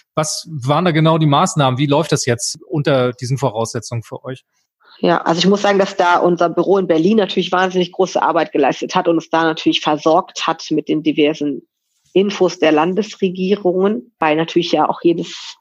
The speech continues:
Speaker 2: Bundesland da anders agiert hat zum Teil, sodass wir das wussten, äh, wie wir uns zu verhalten haben, was die Regeln sind. Also wir haben halt wie in den Supermärkten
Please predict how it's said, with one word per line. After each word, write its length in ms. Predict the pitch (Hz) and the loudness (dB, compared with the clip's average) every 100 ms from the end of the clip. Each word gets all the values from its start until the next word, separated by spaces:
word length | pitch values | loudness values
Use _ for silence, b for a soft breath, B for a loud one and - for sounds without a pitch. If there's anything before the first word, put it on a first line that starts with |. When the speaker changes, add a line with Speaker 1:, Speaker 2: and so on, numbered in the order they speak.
| _ 196 | _ 0
Speaker 2:
Bundesland 560 | 180 180 - 185 175 | 0 0 -2 -2 0
da 80 | 165 | 0
anders 480 | - 190 202 196 - | 0 0 0 -2 -4
agiert 540 | 185 175 202 208 - | -4 0 -2 -2 -4
hat 340 | 202 202 - - | -4 -4 -12 -10
zum 200 | - 196 | -6 -6
Teil, 500 | - 202 208 226 233 _ | -2 0 2 0 -2 _
sodass 340 | - 165 170 | -4 -2 -2
wir 80 | 156 | -2
das 220 | 156 156 | -2 0
wussten, 880 | 165 233 - - - 226 247 262 - _ _ _ - | 0 0 -2 -8 0 2 2 0 -6 _ _ _ 0
äh, 360 | 214 214 220 196 | 2 4 2 0
wie 180 | 196 | 0
wir 120 | 202 175 | 0 0
uns 180 | 196 | -2
zu 80 | - | -6
verhalten 460 | 190 180 185 202 185 | -4 0 0 0 0
haben, 120 | 175 | 0
was 120 | 185 | -2
die 140 | - 175 | -2 2
Regeln 440 | 185 220 233 220 | 2 2 0 0
sind. 380 | 220 226 226 - _ - | 0 0 -4 -10 _ -6
Also 160 | 175 170 | -4 0
wir 140 | 175 | 0
haben 220 | 175 185 | 0 0
halt 240 | 175 170 170 | 0 -2 -2
wie 280 | 175 190 - | 0 0 0
in 200 | 175 175 | 0 0
den 120 | 170 | 0
Supermärkten 840 | 190 190 180 170 170 _ - 165 | -2 -2 0 0 -2 _ -4 -4